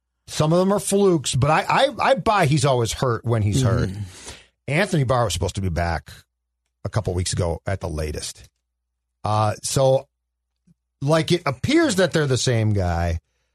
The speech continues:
Speaker 1: but I would say right now, I would skew towards questioning if Barr wants to play. Buxton, I've never questioned that.
Speaker 2: Uh, there have been times this year I don't,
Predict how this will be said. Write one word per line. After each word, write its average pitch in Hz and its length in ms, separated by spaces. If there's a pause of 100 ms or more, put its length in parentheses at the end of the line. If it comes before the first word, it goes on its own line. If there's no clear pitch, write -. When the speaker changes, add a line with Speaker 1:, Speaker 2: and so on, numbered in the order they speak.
(180)
Speaker 1:
but 139 300
I 151 180
would 220 180
say 175 240
right 147 280
now, 147 280
I 139 240
would 185 200
skew 170 340
towards 147 360
questioning 139 600
if 127 240
Barr 131 260
wants 120 260
to - 80
play. 160 420 (640)
Buxton, 165 500
I've 123 140
never 92 220
questioned - 400
that. - 140 (840)
Speaker 2:
Uh, 262 280
there 262 140
have 285 100
been 277 240
times 190 480
this 226 320
year 185 500
I 170 720 (560)
don't, 165 300